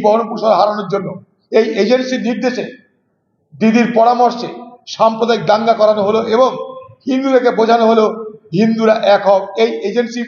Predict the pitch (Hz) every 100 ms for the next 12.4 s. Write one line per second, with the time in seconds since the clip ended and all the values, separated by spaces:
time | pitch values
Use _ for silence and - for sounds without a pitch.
0 | - 202 202 202 196 - - - 165 -
1 | - - - _ _ _ _ _ - 190
2 | 226 233 226 233 160 208 220 220 196 -
3 | - 202 202 208 208 196 220 247 247 -
4 | - - 202 202 170 208 208 202 190 190
5 | 190 190 180 - - 180 175 165 165 -
6 | _ _ 170 - 165 156 151 147 135 117
7 | - - _ _ _ _ _ - 196 254
8 | 247 214 262 277 269 214 139 - - _
9 | - 233 226 214 233 233 226 220 220 220
10 | 214 208 214 196 196 196 160 - - -
11 | 233 214 208 202 196 175 - - - 175
12 | 208 233 214 208